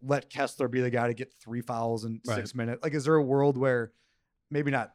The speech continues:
Speaker 1: year one, but is, in your, in your mind, is there a world where that happens?
Speaker 2: I, I, I'm with it. Yeah, I, I, I have for a while been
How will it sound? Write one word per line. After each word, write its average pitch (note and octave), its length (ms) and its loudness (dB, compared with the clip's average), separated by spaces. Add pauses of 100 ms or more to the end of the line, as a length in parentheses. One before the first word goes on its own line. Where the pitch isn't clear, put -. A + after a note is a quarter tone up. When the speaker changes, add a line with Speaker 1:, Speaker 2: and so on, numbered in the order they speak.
Speaker 1:
year B2 280 -4
one, B2 500 0
but A2+ 260 -4
is, C3 160 -6 (260)
in C3 120 -6
your, C#3 400 2
in B2+ 100 -4
your C#3+ 120 2
mind, B2 220 0
is A#2 80 -4
there C#3+ 100 4
a B2+ 40 4
world B2 280 -2
where A#2+ 140 -2
that A2 120 -2
happens? G2 380 -10
Speaker 2:
I, F#3+ 200 10
I, D3 160 6
I'm E3 220 8
with C3 180 4
it. G2 100 -6
Yeah, A#2+ 180 4
I, A2+ 260 2
I, C#3+ 280 6
I D3 200 8
have D3+ 380 2 (800)
for D#3 100 8
a C3 80 10
while G#2+ 420 6
been G#2+ 380 -2